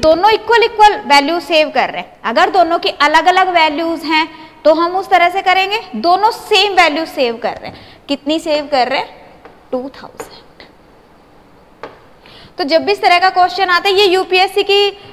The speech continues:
अ, favorite type है, कई बार इस तरह का question आता है exam के अंदर। तो मैं इसको आपको तीन तरीके से बताती हूँ, ओके? जो आपको लगे ना कि easy लग रहा है मुझे, वो वाला choose कर लो, ऐसे type बार बार exam के अंदर आती है।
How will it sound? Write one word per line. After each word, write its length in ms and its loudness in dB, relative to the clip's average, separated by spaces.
अ, 200 8
favorite 480 2
type 280 0
है, 60 4
कई 180 0
बार 200 4
इस 100 -8
तरह 160 0
का 100 -2
question 320 -4
आता 240 -6
है 60 -6
exam 300 -12
के 100 -14
अंदर। 200 -18
तो 80 -8
मैं 180 -4
इसको 240 -10
आपको 540 2
तीन 160 2
तरीके 300 -2
से 80 -6
बताती 380 -6
हूँ, 100 -12
ओके? 180 -6
जो 100 -2
आपको 280 2
लगे 240 2
ना 100 2
कि 100 0
easy 200 0
लग 180 2
रहा 120 4
है 100 2
मुझे, 200 -2
वो 200 4
वाला 220 4
choose 320 -6
कर 160 2
लो, 120 4
ऐसे 320 2
type 220 2
बार 220 4
बार 180 4
exam 360 -2
के 100 -4
अंदर 220 -4
आती 300 -10
है। 80 -12